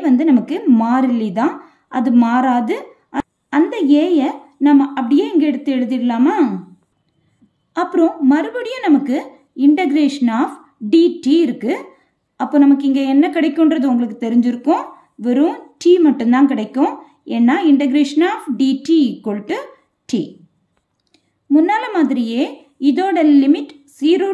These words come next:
to t-ய நான் இங்க வெளியே ஸ்கொயர் பிராக்கெட் இருக்கும் வெளியே எழுதியாச்சு. இனி நாம இங்க வெளியே இருக்கக்கூடிய லிமிட்டை உள்ள அப்ளை பண்ண போறோம். இப்ப பாருங்க, உள்ள நமக்கு v இருக்கு,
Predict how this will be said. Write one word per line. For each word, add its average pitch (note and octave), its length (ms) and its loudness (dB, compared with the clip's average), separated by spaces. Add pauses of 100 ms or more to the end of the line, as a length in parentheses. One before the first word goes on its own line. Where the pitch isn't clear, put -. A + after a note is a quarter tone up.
to F#4+ 80 -2 (120)
t-ய B3+ 300 0 (440)
நான் C#4 200 2
இங்க B3+ 140 0 (100)
வெளியே D#4+ 320 -2
ஸ்கொயர் D4+ 360 -2
பிராக்கெட் C4+ 360 -4
இருக்கும் A3+ 300 -4
வெளியே E4 340 2 (480)
எழுதியாச்சு. A3 600 -4 (1500)
இனி G#4+ 140 -2 (120)
நாம A3 300 0 (400)
இங்க C4+ 140 4 (140)
வெளியே G4+ 320 -2
இருக்கக்கூடிய C#4+ 460 -2 (220)
லிமிட்டை A#3 480 0 (520)
உள்ள F#4 200 4 (340)
அப்ளை D4+ 220 -2 (100)
பண்ண G#3+ 140 -4 (100)
போறோம். E3+ 260 -8 (460)
இப்ப G#4+ 260 -4
பாருங்க, G#3+ 300 -4 (240)
உள்ள F4+ 140 2 (140)
நமக்கு A3+ 260 -2 (100)
v B3+ 100 2 (120)
இருக்கு, G3 280 -6